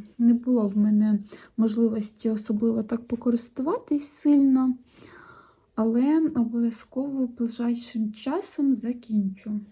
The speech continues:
Так, ось такий, е, двофазний кондиціонер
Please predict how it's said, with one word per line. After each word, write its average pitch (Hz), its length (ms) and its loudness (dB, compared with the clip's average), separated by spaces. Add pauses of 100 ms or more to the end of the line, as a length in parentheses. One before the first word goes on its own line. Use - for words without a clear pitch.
(2250)
Так, 226 600 -2 (300)
ось 330 240 -6
такий, 233 640 -2 (240)
е, 226 260 -2
двофазний 240 680 0
кондиціонер 226 960 0